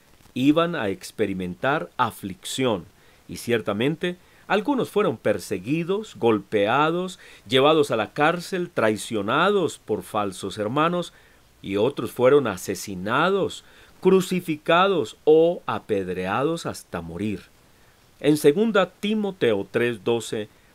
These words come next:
Pablo dice: "Y todos los que quieren vivir piadosamente en Cristo Jesús padecerán persecución". Ser cristiano significa entrega, sacrificio,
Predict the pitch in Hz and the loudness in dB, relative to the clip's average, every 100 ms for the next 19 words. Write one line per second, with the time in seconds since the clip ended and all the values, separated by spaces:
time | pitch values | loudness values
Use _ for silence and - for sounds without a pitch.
0 | _ 107 110 120 131 147 147 - 87 - | _ 2 2 2 2 2 2 -2 -14 -18
1 | - _ _ - _ 107 95 - 143 156 | -20 _ _ -20 _ -12 -12 4 6 8
2 | 170 180 165 110 - 92 127 135 156 143 | 6 2 -2 -4 -8 -8 -2 0 0 -2
3 | 110 101 147 165 - 123 104 131 175 196 | -4 -2 -2 -4 -4 0 2 0 -2 -4
4 | 160 110 104 92 87 143 175 - - 90 | -4 -4 -6 -6 -6 -8 -6 -8 -6 -6
5 | - 240 240 - - _ _ _ 117 107 | -4 -4 -6 -12 -20 _ _ _ 0 2
6 | 104 101 90 98 98 127 170 180 185 175 | 0 -4 -4 -4 0 2 0 -2 -4 -4
7 | - 107 - 87 - 110 82 - _ _ | -6 -8 -8 -12 -6 -6 -6 -14 _ _
8 | _ _ _ - - - 214 254 165 - | _ _ _ -20 -20 2 4 4 -2 -2
9 | 196 202 160 135 117 107 214 185 202 185 | -2 0 -4 -4 -4 -4 -6 -2 -2 -2
10 | - 98 90 127 143 147 202 - - 92 | -8 -8 -4 2 2 2 -4 -10 -10 -8
11 | 101 90 131 139 - 180 | -8 -8 -6 -8 -8 -8